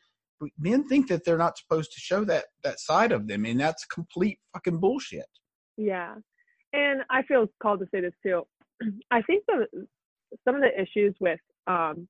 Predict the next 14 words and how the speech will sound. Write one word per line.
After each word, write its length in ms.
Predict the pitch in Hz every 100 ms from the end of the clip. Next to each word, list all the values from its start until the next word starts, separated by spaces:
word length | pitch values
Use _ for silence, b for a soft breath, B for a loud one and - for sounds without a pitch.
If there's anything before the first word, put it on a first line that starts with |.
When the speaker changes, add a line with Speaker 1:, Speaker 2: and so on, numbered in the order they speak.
| -
Speaker 2:
men 340 | 202 180 180 190
who, 400 | 202 196 175 180 _ _ _ _ 196
um, 340 | 180 170 165
or 200 | - 330
women 380 | 277 240 254 151 - -
who 120 | 196 214
end 180 | 208
up 140 | 208 185
being 420 | 196 202 202 185 196
physically 400 | 196 180 185 180
abusive, 320 | 175 175 175
verbally 320 | 160 175 175 170
abusive, 340 | 170 156 170
whatever, 460 | 175 165 175 233